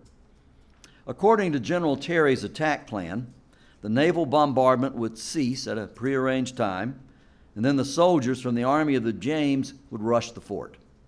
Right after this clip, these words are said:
The troops would make the assault in three brigades, one after another, aiming for the extreme western flank of the fort's land face overlooking the Cape Fear River.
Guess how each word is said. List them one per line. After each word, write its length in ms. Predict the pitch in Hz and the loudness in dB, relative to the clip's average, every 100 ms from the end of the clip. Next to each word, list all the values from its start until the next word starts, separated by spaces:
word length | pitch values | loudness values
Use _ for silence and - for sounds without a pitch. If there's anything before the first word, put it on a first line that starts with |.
| _ _ _ - - - - - - | _ _ _ -20 -20 -20 -20 -18 -12
The 80 | |
troops 420 | 107 196 214 208 147 | -8 0 0 0 -6
would 120 | 143 | -2
make 240 | 160 185 | 0 0
the 120 | 156 | -2
assault 460 | 139 - 139 143 143 | -4 0 2 4 2
in 120 | 120 | -4
three 420 | 113 - 165 185 | -6 -10 -8 -6
brigades, 760 | 147 147 123 139 101 76 78 - _ _ _ | -6 -8 -4 -2 -4 -6 -16 -20 _ _ _
one 380 | - 123 156 160 | -4 0 2 2
after 420 | 139 143 143 135 | 0 0 0 -2
another, 460 | 131 127 110 76 60 - _ _ _ _ _ - | 0 2 2 -2 -10 -20 _ _ _ _ _ 0
aiming 420 | 135 170 165 151 | 4 4 4 0
for 220 | - 131 | 0 0
the 180 | 113 87 - - _ _ _ _ _ - | 2 0 -6 -20 _ _ _ _ _ -10
extreme 640 | 107 - - 165 151 127 107 | -10 -8 -4 0 2 2 4
western 480 | 143 143 - 113 | 2 2 -2 -4
flank 540 | 104 - 139 120 117 113 | -4 -4 0 0 -2 -4
of 100 | 90 | -10
the 60 | |
fort's 400 | - 131 123 - | -6 -4 -4 -4
land 340 | 113 135 139 - | -4 0 0 -2
face 320 | 101 104 107 | -2 -2 -2
overlooking 520 | 110 104 107 107 104 | -4 -4 -4 -4 -6
the 60 | 95 | -8
Cape 280 | 110 101 - | -6 -8 -6
Fear 160 | 98 | -6
River. 340 | 101 107 73 | -4 -6 -8